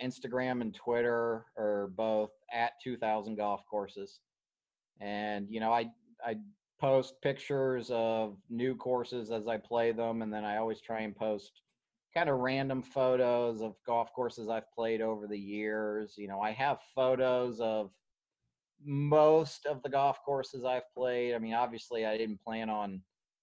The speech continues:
doing something like this when I was playing my hundred fiftieth or two hundredth golf course, but yeah, I, you know, I post photos of all the golf courses, and anytime I have a, a cool experience, I try and document it. And my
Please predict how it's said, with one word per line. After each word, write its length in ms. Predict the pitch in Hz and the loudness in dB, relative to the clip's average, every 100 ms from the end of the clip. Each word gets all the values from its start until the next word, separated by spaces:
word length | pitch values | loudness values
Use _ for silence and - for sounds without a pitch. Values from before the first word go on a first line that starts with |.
| - | -4
doing 260 | 117 117 110 | -2 -2 -4
something 360 | - 113 113 | -4 -4 -4
like 240 | 107 104 - | -4 -4 -2
this 520 | 107 104 - - - _ _ | 0 0 -4 -18 -20 _ _
when 120 | 101 | -8
I 60 | 101 | -8
was 140 | 95 - | -8 -8
playing 280 | 117 110 101 | -4 -4 -4
my 180 | 98 98 | -4 -4
hundred 360 | 101 104 98 95 | -4 -4 -6 -6
fiftieth 420 | 107 - 104 92 | -8 -6 -10 -10
or 100 | 92 - | -12 -10
two 100 | 104 | -10
hundredth 280 | 98 90 - | -8 -10 -8
golf 200 | 92 90 - | -8 -8 -8
course, 340 | 98 92 92 _ | -8 -8 -10 _
but 260 | 90 92 92 _ _ _ _ _ _ _ | -12 -10 -12 _ _ _ _ _ _ _
yeah, 300 | 151 160 135 | 2 4 6
I, 220 | 120 117 110 | 4 2 -2
you 140 | 120 | -6
know, 120 | 110 113 | -2 -2
I 60 | |
post 320 | 113 135 131 | 0 0 0
photos 380 | - 127 127 123 | 2 2 4 2
of 100 | 120 | 0
all 160 | 120 117 | 0 0
the 80 | 113 | 0
golf 340 | 113 113 110 - | 0 -2 -4 -4
courses, 840 | 113 110 110 113 110 110 107 104 | -2 -2 -6 -6 -4 -2 -4 -6
and 260 | 101 98 101 | -10 -10 -8
anytime 400 | 110 110 113 113 | -8 -6 -4 -2
I 60 | |
have 160 | 107 104 | -4 -4
a, 60 | 101 95 | -10 -14
a 40 | 113 | -12
cool 160 | 117 107 | -8 -8
experience, 640 | - - 104 110 107 104 - | -10 -8 -4 -2 -2 -6 -8
I 60 | |
try 220 | 101 110 | -8 -6
and 120 | 104 95 | -6 -2
document 640 | 101 101 - 104 101 101 | -2 -2 -4 -8 -8 -6
it. 240 | 101 101 - | -6 -6 -10
And 140 | 95 90 _ _ _ _ _ _ | -16 -16 _ _ _ _ _ _
my 200 | 107 107 | -4 -4